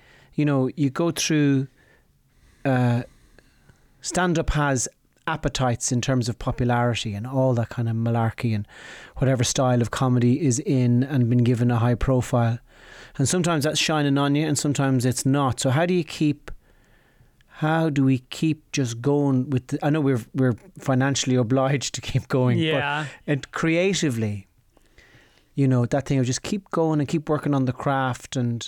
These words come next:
Speaker 1: um, so that's,
Speaker 2: Well,
Speaker 1: I,
Speaker 2: it
Speaker 1: I
Speaker 2: is a
Speaker 1: think that's
Speaker 2: moving
Speaker 1: what
Speaker 2: t-, it, it is a moving target, but, uh, it's funny when people ask me, "Is it really hard now in this woke environment?" I just have such a fucking issue with that word. "In this woke environment to do stand-up comedy," I go,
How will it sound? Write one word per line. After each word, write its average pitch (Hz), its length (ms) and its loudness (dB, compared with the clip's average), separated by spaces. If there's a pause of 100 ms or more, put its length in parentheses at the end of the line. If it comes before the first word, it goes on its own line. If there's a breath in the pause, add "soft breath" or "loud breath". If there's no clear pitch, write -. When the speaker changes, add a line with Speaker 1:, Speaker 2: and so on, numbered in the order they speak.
(100)
Speaker 1:
um, 117 600 -4 (1120 soft breath)
so - 120 -6
that's, 226 160 0
Speaker 2:
Well, 190 120 2
Speaker 1:
I, 202 60 2
Speaker 2:
it 226 60 2
Speaker 1:
I 262 40 2
Speaker 2:
is 262 100 0
a 269 60 0
Speaker 1:
think 202 120 2
that's 202 140 0
Speaker 2:
moving 190 100 0
Speaker 1:
what 165 140 0
Speaker 2:
t-, - 60 -4 (260)
it, 220 180 -2
it 254 160 2
is 285 160 -2
a 254 80 0
moving 233 360 0
target, 208 440 0
but, 180 140 0
uh, 175 320 0
it's 196 180 -2
funny 240 240 0
when 220 160 0
people 185 380 -2
ask 170 320 -2
me, 160 240 0 (340 loud breath)
"Is 190 220 0
it 196 80 0
really 233 260 0
hard 214 400 0
now 202 460 0
in 185 240 -2
this 175 200 0
woke 165 600 0
environment?" 175 800 -2 (260)
I 220 140 -10
just 190 240 -8
have 185 120 -4
such - 220 -10
a - 20 -16
fucking - 420 -6
issue 156 280 -2
with 135 140 -4
that 135 180 -2
word. 139 240 0 (340 loud breath)
"In 185 120 0
this 180 180 0
woke 185 260 0
environment 175 580 0
to 180 60 2
do 156 120 -2
stand-up 170 320 -2
comedy," 175 280 -2
I 160 120 0
go, 165 240 0